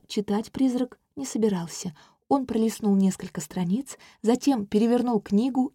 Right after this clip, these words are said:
и потряс. Челюсть у меня так и отвисла, когда из книги вывалилось все необходимое. Хорошо еще, что Бена снова отключился, иначе я бы сама ему врезала.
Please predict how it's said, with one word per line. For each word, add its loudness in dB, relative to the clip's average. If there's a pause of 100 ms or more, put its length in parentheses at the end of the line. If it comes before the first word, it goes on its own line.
и 0
потряс. -8 (640)
Челюсть 2
у -2
меня 0
так -2
и 2
отвисла, -2 (220)
когда 2
из 0
книги 0 (240)
вывалилось 6
все 2
необходимое. 0 (420)
Хорошо -2
еще, -2
что -4
Бена 0
снова -2
отключился, -4 (340)
иначе 2
я 4
бы 4
сама 0
ему 2
врезала. 2